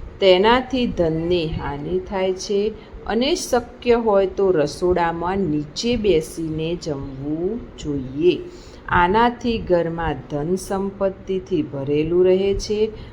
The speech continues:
અને ક્યારેય ધનની કમી થતી નથી.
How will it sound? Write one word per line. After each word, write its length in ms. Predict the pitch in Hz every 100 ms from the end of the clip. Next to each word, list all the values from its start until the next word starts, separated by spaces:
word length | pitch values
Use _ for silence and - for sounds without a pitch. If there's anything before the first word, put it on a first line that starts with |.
| -
અને 280 | 170 175 196
ક્યારેય 640 | 202 190 160 151 151 175 185
ધનની 640 | 165 151 147 147 160 170 -
કમી 340 | 151 143 151 151
થતી 560 | - 131 - 165 226 415 - - - - 135
નથી. 460 | 131 - - -